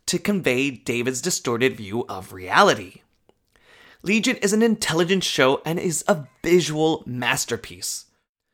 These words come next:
One of the things I've always hated about the X-Men films is that they never showed audiences the astral plane. The astral plane is a dimension where psychics can travel with their mind outside the physical world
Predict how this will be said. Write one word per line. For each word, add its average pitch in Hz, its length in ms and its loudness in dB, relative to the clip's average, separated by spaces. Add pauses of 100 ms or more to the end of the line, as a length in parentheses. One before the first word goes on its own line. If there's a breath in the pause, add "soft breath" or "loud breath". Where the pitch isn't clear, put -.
(360)
One 208 140 2
of 226 100 4
the 226 80 -4
things 202 260 0
I've 175 300 -2
always 135 340 6
hated 123 260 0
about 113 200 0
the - 160 -12
X-Men 139 320 0
films 117 340 -4 (240 loud breath)
is 156 80 -4
that 202 140 2
they 208 120 6
never 165 300 2
showed 170 320 0
audiences 120 640 0
the - 320 -8
astral 123 500 0
plane. 87 520 -12 (440)
The 143 200 -8
astral 180 360 -2
plane 113 300 -8 (160 loud breath)
is 175 140 -2
a 185 40 0
dimension 175 640 2
where 151 120 0
psychics - 640 0
can 185 140 -2
travel 127 420 -2
with 151 220 -6
their 208 100 2
mind 135 460 -4
outside 127 480 -4
the 170 80 2
physical 170 400 0
world 123 360 -4